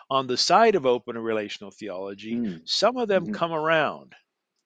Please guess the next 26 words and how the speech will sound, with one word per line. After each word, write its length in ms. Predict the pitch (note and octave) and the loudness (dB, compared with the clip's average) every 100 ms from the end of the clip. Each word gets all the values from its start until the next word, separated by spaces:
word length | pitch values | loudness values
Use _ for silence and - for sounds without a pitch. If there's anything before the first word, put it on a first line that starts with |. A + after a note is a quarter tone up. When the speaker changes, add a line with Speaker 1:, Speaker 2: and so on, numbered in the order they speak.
| _ _ _ - - - | _ _ _ -20 -16 -2
Speaker 1:
Another 380 | D#3 G3 C#4+ D4+ | -2 2 2 2
Speaker 2:
Hmm. 0 | |
Speaker 1:
group 260 | E3+ D#3+ C#3+ | 2 0 -2
of 120 | - | -8
people 360 | D3 C#3 C#3 C3 | -6 -4 -2 0
I 140 | C#3 | -2
call 420 | - - C#3 A#2+ - | -2 -4 -4 -4 -12
creedal 420 | - G3+ F#3 C3 | -6 -6 -4 -6
fundamentalists. 960 | - B2 A2+ G2+ G2 D#2+ C#2+ - - - _ _ _ _ _ | -6 -10 -8 -12 -14 -14 -14 -12 -12 -16 _ _ _ _ _
They're 160 | D#3 A3 | -2 0
people 340 | - G#3 F3+ D#3 | 0 -2 -2 -4
who, 260 | D#3 C#3+ - - | -4 -8 -14 -14
who 120 | C#3 | -10
believe 340 | C#3 C#3+ F3 | -6 -2 -2
the 80 | C3+ | -2
Bible's 440 | B2 C3+ C#3+ C3 - | 4 6 6 2 -2
got 260 | B2+ A#2 | -2 -2
problems, 800 | - C3 B2 G#2+ F2 E2 G2+ - - _ _ - | 0 4 4 2 -6 -12 -10 -10 -10 _ _ -8
but 160 | C3 - | -8 -6
they 120 | D3+ | -6
think 280 | - D#3 - | -6 -8 -10
the 100 | B2 | -12
tradition 800 | - C3 A#2 A#2 D3+ - G#2 F#2+ | -8 -8 -4 2 2 2 -4 -8
got 240 | G#2+ G2+ | -6 -4
it 60 | G2 | -6
right. 400 | F#2 F2+ - _ | -10 -12 -12 _